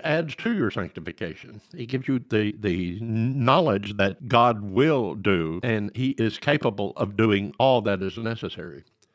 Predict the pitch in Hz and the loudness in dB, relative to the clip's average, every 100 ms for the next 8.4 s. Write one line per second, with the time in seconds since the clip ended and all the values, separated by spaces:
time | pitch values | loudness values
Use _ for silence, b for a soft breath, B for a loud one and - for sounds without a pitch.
0 | _ 180 156 117 139 113 104 - - 196 | _ -6 -4 -2 -2 -2 -4 -6 -6 -4
1 | 92 80 80 - _ _ _ _ _ _ | -6 -10 -14 -20 _ _ _ _ _ _
2 | _ _ _ _ _ _ 107 101 95 113 | _ _ _ _ _ _ -6 -4 -2 0
3 | 117 196 151 120 - 101 104 113 107 101 | 0 0 0 -2 -2 -2 -2 -2 -2 -2
4 | 101 123 180 - 110 104 - 123 143 - | -2 -2 -4 -6 -4 -4 2 2 4 2
5 | 110 113 113 110 113 107 - 160 202 - | -2 -2 -2 -2 -2 -6 -4 -2 0 -2
6 | 101 98 110 101 117 131 160 - 92 127 | -4 -4 -6 0 0 2 0 0 0 -2
7 | 139 147 160 104 120 160 120 110 - 123 | -2 -2 -2 -2 -2 0 0 0 -2 -2
8 | - 87 90 | -2 -8 -14